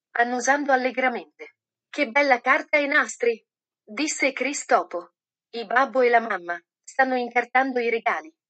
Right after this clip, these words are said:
disse Babbo Topo. "E Liz e David stanno scrivendo dei bigliettini",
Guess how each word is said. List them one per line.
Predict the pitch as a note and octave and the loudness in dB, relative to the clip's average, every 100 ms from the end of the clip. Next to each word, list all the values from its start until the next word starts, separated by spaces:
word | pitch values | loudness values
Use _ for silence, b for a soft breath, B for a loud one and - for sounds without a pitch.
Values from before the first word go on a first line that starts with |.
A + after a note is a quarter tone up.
| _ _ - | _ _ -18
disse | G3+ D#4+ - C#4+ | -10 -6 -2 -2
Babbo | A3 A#3 A#3+ | 0 0 0
Topo. | B3+ B3 - F#3 - _ _ _ - | 2 0 0 -6 -8 _ _ _ -6
"E | D4+ C#4 | -4 -2
Liz | D#4 C#4+ A#3 | -4 -4 -4
e | G3+ - G#3 | -4 -4 -4
David | F3 F3 G#3+ A3+ C4 _ | -2 -2 -4 -8 -12 _
stanno | - D4 C#4+ | -2 0 0
scrivendo | C#4+ - D4 D4+ E4+ E4 | -4 -4 0 2 2 -2
dei | C#4+ C4+ | -4 -6
bigliettini", | D4 D4+ - D4 G#3 E3 | -6 -8 -10 -10 -12 -12